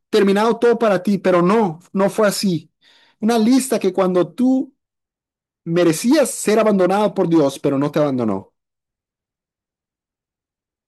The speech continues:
Que una vez eras pe-, pecador, esclavo del pecado,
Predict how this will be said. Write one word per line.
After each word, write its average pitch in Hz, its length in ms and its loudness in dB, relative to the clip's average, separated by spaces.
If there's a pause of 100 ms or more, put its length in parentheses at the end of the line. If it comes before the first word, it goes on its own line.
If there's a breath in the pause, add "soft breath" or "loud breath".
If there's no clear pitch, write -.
(260)
Que 175 80 0
una 214 240 4
vez 220 340 0
eras 196 320 -2
pe-, 165 340 0
pecador, 165 800 0 (640)
esclavo 233 440 0
del 220 180 2
pecado, 143 480 -4